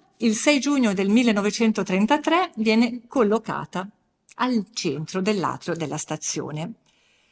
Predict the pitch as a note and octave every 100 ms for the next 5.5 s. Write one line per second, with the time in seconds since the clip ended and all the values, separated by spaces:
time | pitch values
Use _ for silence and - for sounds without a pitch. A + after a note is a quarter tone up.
0 | _ _ - G3+ F#3+ F#3 F#3 F#3+ F3+ F#3+
1 | C#4+ - D3+ - - A3+ - F#3 F3 F3+
2 | F3+ F#3+ F3+ F3 B3+ A3+ D#3 D#3 G3 F#3
3 | E3+ F#3 F#3 F3+ F3 G3+ G#3 - D#3+ E3
4 | F#3 F#3 F3 E3 E3 E3 E3+ D3+ C#3 D#3
5 | - D#3+ D#3 E3 B3+